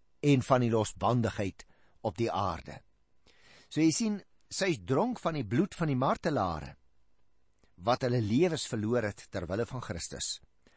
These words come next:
Haar naam is Groot Babylon. Dis natuurlik simbolies van Rome, né?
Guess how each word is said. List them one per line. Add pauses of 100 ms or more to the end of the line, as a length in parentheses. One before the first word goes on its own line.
(160)
Haar
naam
is
Groot
Babylon. (600)
Dis
natuurlik
simbolies
van
Rome,
né?